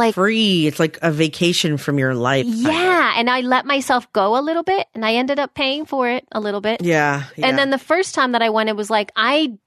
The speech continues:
Speaker 1: don't have it in me to come home and be sick. I have t-, little girls that need my attention. I need to come home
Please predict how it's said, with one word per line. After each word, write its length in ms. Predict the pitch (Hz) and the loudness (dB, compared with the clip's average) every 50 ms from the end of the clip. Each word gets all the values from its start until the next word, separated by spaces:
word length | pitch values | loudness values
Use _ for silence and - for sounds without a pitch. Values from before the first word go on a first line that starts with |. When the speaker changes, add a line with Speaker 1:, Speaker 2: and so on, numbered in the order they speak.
| _ _ _ _ | _ _ _ _
Speaker 1:
don't 300 | 247 247 254 262 247 - | 0 0 0 -2 -4 -6
have 400 | 226 - 233 233 226 240 240 214 | -10 -4 0 2 2 2 2 2
it 80 | 214 196 | 0 0
in 200 | 202 202 208 214 | 2 2 2 0
me 120 | 208 196 185 | -2 -2 -4
to 80 | 175 | -4
come 240 | - - - 185 180 | -6 -4 -6 -6 -6
home 240 | 170 - 185 180 175 | -2 -2 -2 -2 -2
and 100 | 170 160 | -4 -6
be 100 | - 156 | -6 -10
sick. 360 | 151 - - - - - _ - | -10 -8 -8 -8 -8 -8 _ -8
I 80 | - | -6
have 200 | 185 196 196 180 _ _ _ - | -4 -4 -6 -6 _ _ _ -18
t-, 80 | - - 196 | -10 -8 -2
little 240 | 180 214 214 240 233 | 0 2 2 2 2
girls 400 | 180 202 202 196 180 170 160 156 | 0 0 2 4 2 2 2 0
that 140 | 175 - - | -2 -2 0
need 260 | 170 175 175 165 156 | -2 -2 -2 -2 -2
my 100 | 170 156 | -2 -4
attention. 380 | 151 - - 175 156 - 151 - | -2 -4 -6 -8 -8 -8 -10 -6
I 140 | - 180 208 | -4 -4 -2
need 180 | 220 240 240 240 | -2 -2 -2 -2
to 60 | 208 | -4
come 240 | - - 196 185 170 | -4 -2 -4 -4 -4
home 460 | 151 175 185 180 175 180 175 175 | -2 -2 0 0 0 -2 -4 -8